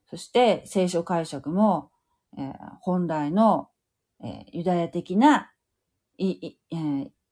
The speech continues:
解釈から、何かこう、例え話みたいな変なね、変なねじくれた解釈が、やっぱ入ってきちゃうようになっ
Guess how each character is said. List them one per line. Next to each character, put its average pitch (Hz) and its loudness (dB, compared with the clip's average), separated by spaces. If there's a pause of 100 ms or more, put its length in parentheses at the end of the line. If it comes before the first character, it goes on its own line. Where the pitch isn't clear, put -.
(840)
解 180 0
釈 - -10 (180)
か 151 -8
ら、 170 2 (540)
何 165 -2
か 127 -8
こ 123 -10
う、 208 0
例 269 10
え 254 10
話 220 4
み 143 0
た 131 -4
い 131 -4
な 131 -6
変 226 0
な 175 -4
ね、 151 -6 (520)
変 262 0
な 190 2
ね 175 0
じ 208 -2
く 262 0
れ 269 4
た 262 2
解 240 2
釈 202 2 (720)
が、 262 6 (640)
や 160 -14
っ - -14
ぱ - -14
入 185 -2
っ - -14
て 151 -8
き - -20
ち - -2
ゃ 165 2
う 147 -6
よ 156 -4
う - -2
に 139 -2
な 156 -4
っ 170 -12